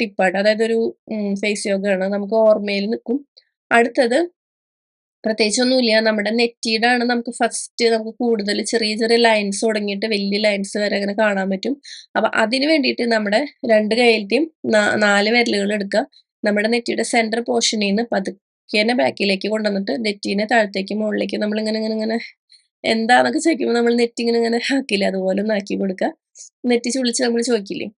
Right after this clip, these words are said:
ആ ഒരു രീതിക്ക് അങ്ങോട്ടും ഇങ്ങോട്ടും നമ്മളിങ്ങനെ ആക്കിക്കൊണ്ടിരിക്കുക. അതിപ്പോ എണ്ണം നമ്മുടെ അനുസ-, നമുക്ക് സമയത്തിനനുസരിച്ച്.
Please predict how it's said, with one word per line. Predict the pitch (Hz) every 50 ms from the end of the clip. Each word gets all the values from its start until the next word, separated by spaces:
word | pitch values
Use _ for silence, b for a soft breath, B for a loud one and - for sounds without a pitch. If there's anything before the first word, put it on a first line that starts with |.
| _ -
ആ | 214 202 208
ഒരു | 220 233
രീതിക്ക് | 226 240 233 226 196 202 196 - 233 240
അങ്ങോട്ടും | 233 214 208 202 202 208
ഇങ്ങോട്ടും | 202 202 202 196 196 233 302 -
നമ്മളിങ്ങനെ | 247 226 202 196 196 196 196 196 196
ആക്കിക്കൊണ്ടിരിക്കുക. | 196 196 196 - 190 190 185 185 185 180 175 175 190
അതിപ്പോ | 185 190 208 214 262
എണ്ണം | 254 247 233 233 277 349 - _ _ _
നമ്മുടെ | 247 233 233 220 208 208
അനുസ-, | 208 208 208 - -
നമുക്ക് | 220 208 208 196 202 226
സമയത്തിനനുസരിച്ച്. | - 247 220 214 196 196 196 196 190 190 196 196 196 185 185 - -